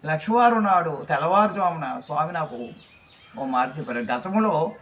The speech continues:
ఒక నాలుగు నెలల కిందట ఒకసారి చెప్పారు, మళ్ళీ మొన్న లక్షవారం నాడు కూడా చెప్పారు, "నాయన సతా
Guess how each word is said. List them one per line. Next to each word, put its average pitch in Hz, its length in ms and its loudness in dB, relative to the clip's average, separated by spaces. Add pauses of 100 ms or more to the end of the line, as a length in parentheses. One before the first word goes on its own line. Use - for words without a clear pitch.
(280)
ఒక - 100 -8
నాలుగు 151 380 2
నెలల 180 140 2
కిందట 214 280 0
ఒకసారి 165 480 -2 (100)
చెప్పారు, 135 300 -6
మళ్ళీ 156 400 -6 (160)
మొన్న 143 220 -6
లక్షవారం 143 420 -8
నాడు 131 180 -6
కూడా 123 140 -10
చెప్పారు, 110 340 -18 (400)
"నాయన 156 500 2 (800)
సతా 180 360 4